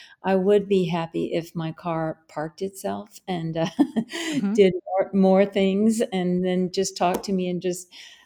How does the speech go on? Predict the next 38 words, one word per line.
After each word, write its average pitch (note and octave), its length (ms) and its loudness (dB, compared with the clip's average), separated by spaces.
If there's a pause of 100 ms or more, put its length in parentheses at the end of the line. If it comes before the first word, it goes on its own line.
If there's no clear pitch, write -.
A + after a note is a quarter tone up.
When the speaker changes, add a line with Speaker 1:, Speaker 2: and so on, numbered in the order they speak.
(100)
Speaker 1:
I'd G3+ 220 -2
be F#3 180 4
happy E3 340 0
if D#3+ 120 -6
it D#3 100 -6
would E3 140 -10
just E3+ 380 -8
babied E3 460 2
me E3 220 -4
and E3 120 -4
pampered D#3 440 -8
me D#3+ 120 -8
more. D#3 440 -12
<laughs> - 40 -14 (760)
Speaker 2:
Uh, G#3 180 4 (280)
have A#3+ 180 0
you D4+ 160 2
changed C#4 540 -2
the, G3+ 300 -2
um, G3 320 -8 (120)
just C4 180 -8
out, G#3 220 0
out G3 160 -2
of F3+ 80 -10
curiosity, F#3 560 -4
on F#3 100 -6
your F#3 100 -6
iPhone, F#3+ 560 -2
a - 80 -6
lot E3+ 200 -2
of F3+ 80 -8
us, - 200 -10
right, F3 220 -8
use F3+ 180 -4
voice E3+ 280 -6
assistants F3+ 560 -10
and F3+ 100 -8
Siri. F#3 380 -2